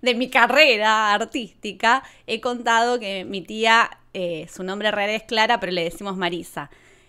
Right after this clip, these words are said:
en la familia. Esto lo, lo he contado mucho en el podcast. Y acá mi tía capaz que le empieza a dar vergüenza, que yo empiezo a hablar cosas de la,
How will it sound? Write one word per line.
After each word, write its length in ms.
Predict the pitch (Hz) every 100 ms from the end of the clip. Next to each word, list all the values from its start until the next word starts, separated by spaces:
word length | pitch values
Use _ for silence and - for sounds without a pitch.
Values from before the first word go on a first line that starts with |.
| _
en 140 | - 175
la 100 | 175
familia. 420 | 180 175 165 160
Esto 200 | 170 202
lo, 80 | 196
lo 320 | 196 202 240
he 260 | 269 277 -
contado 400 | 247 226 254 247
mucho 240 | 247 254
en 80 | 226
el 140 | 202
podcast. 640 | 190 175 160 - - - _ _ _ _ _
Y 120 | 202
acá 200 | 208 233
mi 120 | 233
tía 160 | 233 233
capaz 240 | 208 214
que 80 | 226
le 60 | 202
empieza 240 | 190 202
a 20 |
dar 100 | 185
vergüenza, 640 | 185 175 185 175 165 - 156
que 60 |
yo 140 | 151 151
empiezo 280 | 175 180
a 20 | 180
hablar 160 | 180
cosas 300 | 175 185 180
de 80 | 175
la, 260 | 165 160